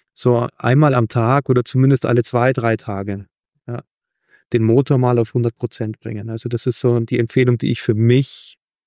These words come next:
nehme. Aber ich glaube, die kann ich auch gerne weitergeben. Das System Körper, ja, das System Kreislauf, einmal wirklich auch nochmal so schön mal so ein bisschen an die Grenze führen. Das braucht es einfach.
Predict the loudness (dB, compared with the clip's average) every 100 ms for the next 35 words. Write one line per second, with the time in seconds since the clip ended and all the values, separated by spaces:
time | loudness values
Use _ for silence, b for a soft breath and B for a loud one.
0 | _ -2 2 2 2 -2 B B B -4
1 | 0 0 0 0 2 2 0 0 0 0
2 | -2 -2 0 0 -2 -2 -2 0 0 0
3 | -2 -2 -4 -4 2 2 2 0 -2 0
4 | -2 -4 b b b b b _ -6 -4
5 | -8 _ _ -4 -2 0 2 0 0 0
6 | 2 0 0 0 0 -4 -10 B B _
7 | 0 4 4 4 2 2 -2 -2 -4 -4
8 | 0 0 0 -4 -6 -2 2 6 6 4
9 | 4 2 0 2 0 0 -2 0 -2 -2
10 | -2 -2 -2 -6 -8 -10 -10 -12 -14 B
11 | B B B -20 -4 -2 -2 -4 -4 -6
12 | -10 -10 -12 -16 -18